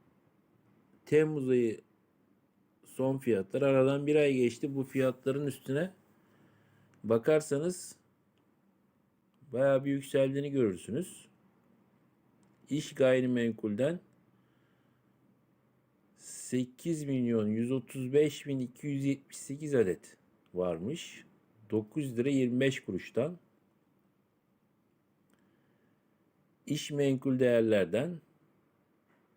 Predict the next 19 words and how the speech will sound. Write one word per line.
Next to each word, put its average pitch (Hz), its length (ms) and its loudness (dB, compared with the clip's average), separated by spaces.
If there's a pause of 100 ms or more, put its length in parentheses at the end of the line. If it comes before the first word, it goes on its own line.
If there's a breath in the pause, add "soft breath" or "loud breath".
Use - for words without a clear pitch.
(760)
altı 113 420 0
lira 160 180 6
elli 127 300 2
bir 147 140 -2
kuruştan 131 640 -2 (380)
dokuz 143 400 -4
milyon 135 380 0
yüz 135 440 -6 (140)
doksan 123 400 0
sekiz 139 420 -8
bin 147 80 -8
yedi 135 240 -4
yüz 139 160 -2
doksan 131 360 0
yedi 127 240 2
adet 123 300 4
varmış. 85 560 -6 (1700)
İş - 260 -2
yatırımdan 135 720 0